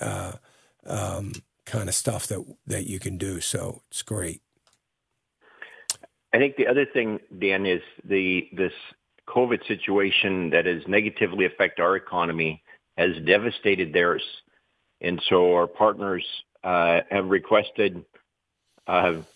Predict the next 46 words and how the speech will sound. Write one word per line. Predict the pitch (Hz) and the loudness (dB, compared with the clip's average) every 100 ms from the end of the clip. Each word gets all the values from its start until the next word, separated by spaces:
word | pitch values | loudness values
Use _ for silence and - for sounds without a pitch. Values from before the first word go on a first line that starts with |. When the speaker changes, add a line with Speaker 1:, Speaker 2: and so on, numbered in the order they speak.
| _ | _
Speaker 2:
much | 95 127 - | 2 2 4
more | 127 123 | 4 4
money | 120 117 | 4 2
this | 120 107 - | 2 2 2
year | 92 101 127 - - | 2 0 -2 -8 0
for | 107 104 - | 0 0 -2
things | 123 139 | 0 2
like | 110 101 - | 2 2 0
economic | 104 113 104 101 92 | -4 0 2 0 0
development. | 90 80 92 85 76 - _ _ - | 0 2 2 0 -8 -12 _ _ -4
So | |
economic | - 101 101 101 98 | 0 0 2 2 2
Speaker 1:
Mm-hmm. | 87 | 2
Speaker 2:
development | 85 90 92 80 - | 4 4 2 -4 -6
is | 78 - | -6 0
that | 87 85 76 | 0 -2 0
goat, | 90 104 - - _ _ _ _ - | 2 2 -2 -12 _ _ _ _ -2
uh, | 87 | 0
that | 85 85 - - | 2 0 -2 -6
someone | 98 98 92 85 | -2 0 2 2
will | 80 | 2
buy, | 80 78 85 - _ _ _ _ - | 4 4 2 -6 _ _ _ _ -6
uh, | 82 | 0
that | 85 82 | 2 0
Speaker 1:
Mm-hmm. | - | 2
Speaker 2:
puts | 98 - | 0 0
this | 87 | -8
back | - 90 87 - | 0 2 2 -4
in | 82 | -6
their | 82 76 | -6 -4
hands. | 90 87 78 - | -2 -2 -2 -8
So | - | -4
these | 90 90 - | -2 -2 0
people, | 117 - 104 92 73 _ _ _ _ _ - | 0 4 4 2 -2 _ _ _ _ _ -2
uh, | 87 87 | 0 2
we | 92 | 4
asked | 92 98 | 4 2
them, | - 92 | -4 0
"Why | 92 98 | 2 4
are | |
you | 104 95 | 4 4
asking?" | 101 - 98 87 87 - | 2 -2 -10 -10 -12 -12
And | 92 | -10
he | 90 - | -10 -4
said, | 98 | 0
"All, | 95 101 117 | 4 4 2